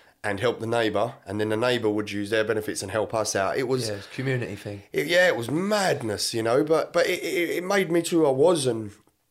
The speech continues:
Speaker 1: I got put on this show, like, The Only Way Is Essex. Like, my dad sort of took me out of that life when I was eighteen, and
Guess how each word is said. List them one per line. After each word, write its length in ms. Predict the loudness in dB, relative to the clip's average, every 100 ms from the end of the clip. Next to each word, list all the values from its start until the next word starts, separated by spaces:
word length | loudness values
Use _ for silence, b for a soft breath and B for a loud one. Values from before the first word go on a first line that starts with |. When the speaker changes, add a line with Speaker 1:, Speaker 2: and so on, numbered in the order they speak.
| _ _ _ -12 -2
Speaker 1:
I 120 | 0
got 160 | 2
put 120 | 2 0
on 120 | 2
this 100 | 0
show, 240 | 2 2 2
like, 280 | 0 -2
The 100 | 0
Only 140 | 0 0
Way 160 | 0 0
Is 80 |
Essex. 720 | -2 -4 -6 -10 -14 -12 -12 -10
Like, 180 | -6 -2
my 100 | 0
dad 220 | 2 0
sort 240 | 2 -2 -2
of 60 |
took 160 | -6 -2
me 120 | 0
out 160 | 0 0
of 40 |
that 180 | -2 0
life 220 | -2 -2
when 60 | -4
I 40 | -4
was 100 | -2
eighteen, 500 | -4 -2 -2 -2 -8 B B B B
and 420 | -6 -4 -4 -6